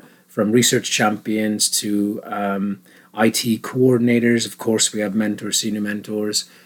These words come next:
Um, I think the role of university tutor has changed a little bit, where, you know, we work more with schools, you know, in terms of, I guess, addressing and working through,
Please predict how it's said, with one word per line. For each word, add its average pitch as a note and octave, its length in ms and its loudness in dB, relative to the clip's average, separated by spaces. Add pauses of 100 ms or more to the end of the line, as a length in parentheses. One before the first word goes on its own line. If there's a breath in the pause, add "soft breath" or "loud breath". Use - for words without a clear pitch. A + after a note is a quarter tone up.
(180 soft breath)
Um, G#2 540 0 (440 soft breath)
I B2+ 80 -2
think A2+ 340 2
the A#2 80 4
role A#2+ 340 6
of A#2 100 2
university B2 520 6
tutor C3+ 260 4
has B2+ 140 4
changed C#3 540 6
a C#3 60 6
little C#3 180 8
bit, C#3 220 4
where, A#2 340 4 (180)
you A#2+ 120 2
know, A2 120 2
we A2+ 220 4
work A#2+ 360 2
more C3+ 360 6
with B2+ 220 6
schools, C#3+ 720 6 (400 soft breath)
you C#3 80 0
know, A2 100 4
in G#2+ 60 2
terms A#2 420 4
of, A2 400 4 (1000 soft breath)
I C#3 80 6
guess, C3+ 220 4
addressing C3 580 6
and A#2 140 6
working A#2+ 360 4
through, B2 720 6